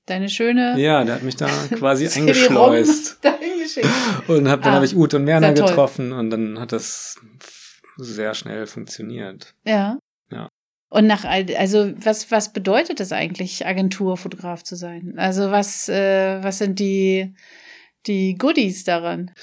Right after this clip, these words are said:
Speaker 2: Ähm, ja, wir sind ja keine klassischen, äh, Agenturfotografen,
Speaker 1: Mhm.
Speaker 2: das sind eher so die Leu-, äh, Reuters und,
Speaker 1: Mhm.
Speaker 2: ähm, Getty Images,
Speaker 1: Mhm.
Speaker 2: die so die News machen.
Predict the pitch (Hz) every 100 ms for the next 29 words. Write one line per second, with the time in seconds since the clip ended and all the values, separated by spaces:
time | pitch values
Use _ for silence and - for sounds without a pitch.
0 | - - - 139 113 113 107 104 104 -
1 | _ _ _ 123 117 127 123 123 120 -
2 | 110 117 143 - 131 131 _ 123 110 113
3 | 123 107 - 175 269 - - 131 131 131
4 | 104 110 107 104 101 101 101 98 107 -
5 | 98 - 104 - 110 101 - - 104 101
6 | 104 - - 113 104 - 120 135 131 135
7 | 143 160 - 226 240 110 107 110 117 _
8 | _ _ _ _ - 110 107 117 123 127
9 | 147 135 170 170